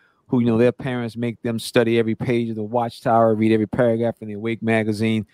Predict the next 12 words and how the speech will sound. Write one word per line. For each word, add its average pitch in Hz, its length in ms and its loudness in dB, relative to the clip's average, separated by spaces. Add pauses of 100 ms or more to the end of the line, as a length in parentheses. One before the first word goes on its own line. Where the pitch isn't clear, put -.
(220)
because 117 240 0
they 117 100 2
want 113 240 -4
the 113 200 -8
image. 113 440 -6 (500)
And 123 180 0
then 127 120 0
you 123 120 0
have 120 100 0 (100)
other 170 240 2
witness 135 320 -2
parents 101 480 -10